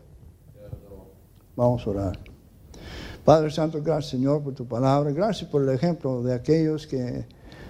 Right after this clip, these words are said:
en el cielo, Señor, siempre te alaban y se postran ante usted, Señor, y, y dan gloria a usted abiertamente, sin temor. Oh, Señor, que ese corazón sea en nosotros.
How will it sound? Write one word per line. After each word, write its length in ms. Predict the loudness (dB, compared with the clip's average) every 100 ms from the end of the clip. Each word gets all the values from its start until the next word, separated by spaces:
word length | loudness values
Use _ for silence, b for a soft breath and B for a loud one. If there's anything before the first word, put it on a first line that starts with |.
| 2
en 180 | 4 4
el 160 | 0
cielo, 540 | 2 4 4 2 -4 -8 -16 -20 -20
Señor, 480 | 0 2 4 2 0
siempre 340 | 0 -2 -2 -2
te 140 | 0
alaban 560 | 4 4 4 2 -2 -6
y 240 | -10 -14 -18 b b b b -4
se 160 | 0
postran 520 | 4 6 6 4 -4 -4
ante 260 | -4 -4
usted, 340 | -4 2 2 2
Señor, 520 | -2 -2 0 0 0
y, 280 | -4 -8 -12 -20 _ B B B -2
y 260 | 4 4 4
dan 440 | 0 0 0 -2
gloria 360 | 2 4 4 2
a 40 |
usted 720 | -2 -2 2 2 2 -2 -6 -12 -12
abiertamente, 1040 | -4 4 4 4 0 0 0 -2 -6 -6 -10 -20 b b b b 0
sin 260 | 4 6
temor. 640 | 4 0 2 2 0 -4 -16 -20 -20 -20 -20 2
Oh, 260 | 8 8 8
Señor, 460 | 0 0 0 0
que 180 | 0 -2
ese 260 | -2 -2 -2
corazón 560 | 0 0 2 2 0
sea 180 | 0 0
en 100 | 0
nosotros. 680 | -2 0 2 2 -2 -8